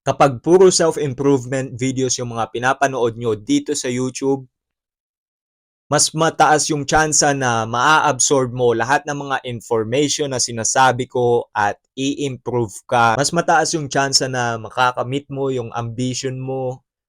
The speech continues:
pangarap mo, yung mga lugar na gusto mo puntahan. Ganyan kalakas ang pagsi-self-improve sa sarili. At syempre na din,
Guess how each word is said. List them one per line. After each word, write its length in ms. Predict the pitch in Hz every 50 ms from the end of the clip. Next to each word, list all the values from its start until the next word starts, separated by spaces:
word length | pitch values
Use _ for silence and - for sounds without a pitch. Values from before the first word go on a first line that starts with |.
| _ _ _
pangarap 560 | - 117 123 131 127 127 135 135 131 127 127 - 135
mo, 480 | 135 135 131 131 131 127 123 123 127 _ _ _ _ _ _ _ _ -
yung 160 | 120 120 123
mga 480 | 123 127 123 123 120 120 117 117 - 120
lugar 320 | 123 123 117 139 135 127 123 123
na 80 | 123
gusto 320 | 117 110 131 - - - 127
mo 160 | 123 123 117 -
puntahan. 880 | - 123 117 - 127 127 131 139 135 139 143 139 135 135 131 127 131 - _ _ _ _ _
Ganyan 320 | - 151 165 165 170 170
kalakas 400 | 170 165 156 - 160 151 143 -
ang 480 | - 143 139 135 135 135 131 131 - _ -
pagsi-self-improve 960 | 123 127 123 - 135 - - 139 135 131 - 135 127 123 127 127 123 117 107 -
sa 80 | 127
sarili. 720 | 117 - 120 113 120 120 120 120 113 113 113 113 113 120 _ _ _ _ _ _ _ _ _ _ _ -
At 240 | 110 113 104 - _
syempre 560 | - - - 117 113 113 101 120 123 123 127
na 80 | 131
din, 480 | 127 123 131 127 127 127 123 123 127